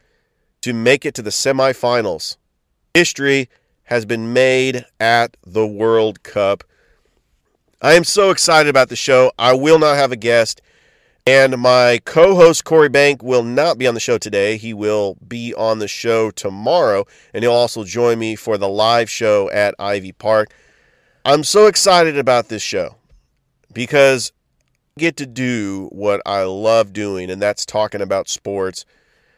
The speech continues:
And I have a platform where I could do it on the radio five days a week. And so I had a very successful show on Friday. It was my high school football state championship show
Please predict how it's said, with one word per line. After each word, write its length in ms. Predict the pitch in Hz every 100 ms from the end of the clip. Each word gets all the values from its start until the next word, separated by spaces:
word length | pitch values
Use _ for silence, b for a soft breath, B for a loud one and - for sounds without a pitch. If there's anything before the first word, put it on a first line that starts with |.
| -
And 200 | 156 143
I 120 | 123
have 240 | 123 131
a 60 | 113
platform 840 | - 123 123 - 117 113 110 101 - _ _ _
where 260 | 104 113 110
I 140 | 113
could 180 | 110 98
do 180 | 113 120
it 100 | 110
on 240 | 110 110
the 80 | 107
radio 800 | 95 110 127 127 110 101 95 92 _ _ _ _ _ _
five 340 | - 120 107
days 260 | 101 101 90
a 60 |
week. 400 | 95 101 85 _ _ _ _ _ _ _ -
And 140 | 107
so 180 | - 156
I 140 | 135
had 160 | 139 185
a 40 |
very 200 | 165 196
successful 500 | 180 233 - 180 -
show 320 | 160 180 165 156
on 240 | 143 147
Friday. 800 | 135 151 156 151 147 147 151 139
It 40 |
was 180 | 135 113
my 140 | 120 117
high 200 | 135 135
school 260 | - 131
football 680 | 117 - 160 - 135 135 127 _ _ _ _ _ -
state 480 | - - 160 165 _ _
championship 960 | - - 160 160 160 156 151 160 151 - _ _
show 560 | - - 147 151 147